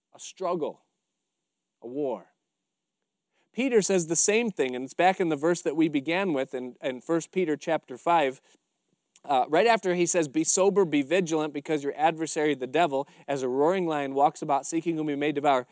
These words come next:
he says this, verse nine, "Whom resist steadfast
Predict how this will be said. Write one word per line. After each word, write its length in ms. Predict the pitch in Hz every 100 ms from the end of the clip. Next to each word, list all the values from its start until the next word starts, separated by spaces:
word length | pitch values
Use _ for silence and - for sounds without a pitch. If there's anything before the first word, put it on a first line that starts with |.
| _
he 120 | -
says 240 | 165 170 151
this, 180 | 151 113
verse 240 | 135 -
nine, 240 | 147 113 - _ _ _ _ _ _ _ _ _
"Whom 440 | 269 247 175 175 - -
resist 1120 | 139 180 165 127 185 202 - - - - - _ _ _ _ _ _
steadfast 1040 | - - - 208 214 160 139 120 123 -